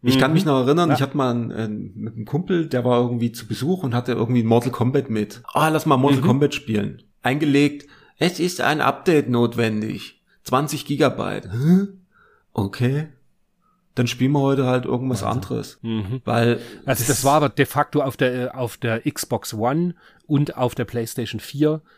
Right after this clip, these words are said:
Speaker 2: tatsächlich besonders schlimm.
Speaker 1: Ja. Wobei es teilweise ging bei der, ich weiß nicht, wie es bei der P S vier ist, weil ich,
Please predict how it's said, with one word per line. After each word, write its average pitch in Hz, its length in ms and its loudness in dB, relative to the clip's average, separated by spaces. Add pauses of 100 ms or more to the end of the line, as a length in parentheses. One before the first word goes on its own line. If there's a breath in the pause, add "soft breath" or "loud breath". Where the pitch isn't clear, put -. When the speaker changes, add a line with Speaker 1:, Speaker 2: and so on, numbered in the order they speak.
(100)
Speaker 2:
tatsächlich 127 500 -4
besonders 104 460 -6
schlimm. 95 300 -8
Speaker 1:
Ja. 117 200 -4 (180)
Wobei 135 380 4
es 185 220 0
teilweise 143 560 2
ging 165 460 4
bei 127 100 4
der, 123 220 2
ich - 120 -10
weiß 123 220 -4
nicht, 185 160 -6
wie 170 40 -4
es - 80 -8
bei 135 120 -4
der 120 100 -2
P 123 240 -4
S 117 140 -4
vier 131 300 -2
ist, 104 220 -6
weil 110 120 -2
ich, - 320 -12